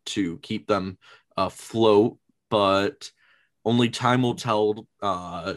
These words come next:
to, to see if they go towards a digital format or if they keep the brick and mortar stuff.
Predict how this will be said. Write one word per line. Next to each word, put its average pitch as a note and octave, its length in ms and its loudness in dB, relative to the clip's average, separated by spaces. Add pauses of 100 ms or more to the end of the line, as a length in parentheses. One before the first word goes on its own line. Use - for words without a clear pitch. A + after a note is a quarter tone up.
to, G2 180 -2
to G2 180 -6
see G#2+ 300 0
if F#2 480 -2 (140)
they G2 280 2
go G2+ 260 2
towards G2 600 -4 (420)
a F2+ 280 -4
digital A2 420 0
format B2 640 -2 (320)
or G2 600 0
if F#2 180 -8
they F#2 220 -4
keep G2 340 -10
the F2+ 340 -6
brick G2 200 -2
and G2 100 -4
mortar G2 320 -4
stuff. - 440 -14